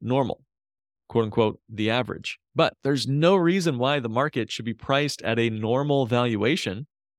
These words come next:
given the, all the bad news, the adverse circumstances that are all taking place all around us. Really, we've got wars, we've got the highest inflation in forty years,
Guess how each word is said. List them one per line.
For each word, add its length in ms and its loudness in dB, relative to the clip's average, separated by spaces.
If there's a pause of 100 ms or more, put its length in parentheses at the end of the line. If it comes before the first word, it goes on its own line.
(120)
given 280 0
the, 380 2 (200)
all 140 2
the 80 0
bad 400 0
news, 400 -4
the 140 0
adverse 360 -2
circumstances 720 -4
that 120 0
are 100 2
all 180 0 (120)
taking 300 -2
place 360 0
all 140 0
around 280 -2
us. 220 -10
Really, 280 4
we've 180 -2
got 200 0
wars, 540 0 (320)
we've 100 -6
got 200 -4
the 100 -6
highest 440 -2
inflation 640 -2
in 200 -6
forty 340 2
years, 520 -2